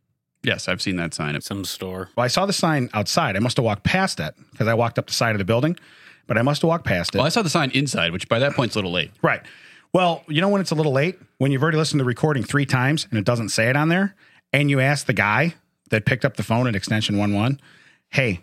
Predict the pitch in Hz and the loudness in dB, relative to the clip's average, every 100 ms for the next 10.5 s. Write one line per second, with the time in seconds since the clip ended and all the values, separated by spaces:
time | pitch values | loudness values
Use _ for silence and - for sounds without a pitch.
0 | - 123 - 113 104 117 101 107 113 98 | -4 -2 0 -2 -2 -2 0 0 0 0
1 | - 117 143 - _ 101 95 67 _ _ | 0 0 0 -4 _ -2 -2 -4 _ _
2 | _ _ - 135 165 170 - 117 107 107 | _ _ -2 0 2 0 0 0 0 0
3 | 113 - - 104 123 120 98 90 95 110 | -2 -2 -2 0 2 0 0 -2 0 0
4 | 82 98 82 - - _ _ _ _ _ | 0 -2 -2 -6 -20 _ _ _ _ _
5 | - _ - 110 110 170 160 151 135 131 | -20 _ -4 -2 2 2 2 2 2 0
6 | 107 117 95 135 117 98 92 - - 139 | 0 0 2 0 2 0 -2 -6 -2 2
7 | 156 156 - 135 120 - 123 95 110 107 | 4 4 2 0 0 -2 0 0 0 0
8 | 110 - - - 165 143 120 135 - - | -2 -4 -6 -2 0 2 2 0 -4 -10
9 | - - - - - - - 165 180 156 | -10 -6 -6 -6 -10 -12 -4 -2 0 0
10 | 123 92 78 67 - | 0 -2 -6 -12 -16